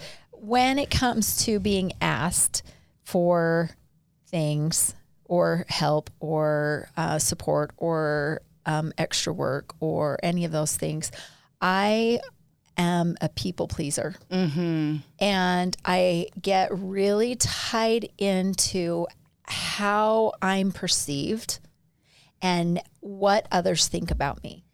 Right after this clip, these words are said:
Speaker 2: Mm-hmm.
Speaker 1: And so I, over many years of the same behavior, have s-, said yes to so many things because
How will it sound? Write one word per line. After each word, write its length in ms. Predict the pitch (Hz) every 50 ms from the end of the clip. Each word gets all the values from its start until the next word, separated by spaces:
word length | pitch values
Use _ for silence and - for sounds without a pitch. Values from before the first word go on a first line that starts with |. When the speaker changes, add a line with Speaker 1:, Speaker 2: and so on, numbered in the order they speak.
| - 165
Speaker 2:
Mm-hmm. 400 | 165 135 135 156 151 147 143 143 143 - -
Speaker 1:
And 680 | - 196 180 175 175 180 180 180 180 175 180 180 170 - - - - - _ _ _ _ -
so 540 | - - - - 208 190 185 180 175 175 -
I, 600 | - - 185 185 190 196 202 202 202 208 214 214 - - - _ _ _ _ _ _ _ _ _ _ _ _ _ _ _ - -
over 600 | - 180 185 170 - 180 175 170 175 175 170 - - - - - _ _ _
many 600 | - 175 170 170 165 165 180 196 240 277 320 302
years 300 | 254 196 170 170 165 170
of 100 | 170 156
the 120 | - 170 170
same 840 | - - - - - - - 180 170 165 165 160 160 160 160 165 170 - - _ _ _ -
behavior, 500 | - 175 151 165 170 170 170 170 185 202
have 680 | 214 202 190 - 202 202 202 202 196 196 196 180 - - - - - - - _ _ _ _ _ _ _ _
s-, 120 | - - - - - - -
said 380 | - - - 233 226 214 190
yes 320 | 196 208 202 175 165 - -
to 160 | - - 175
so 340 | - - - - 262 269 277
many 240 | 277 269 233 226
things 440 | 208 - - 185 180 175 180 175 -
because 720 | - - 185 - - - - - 190 185 180 180 175 -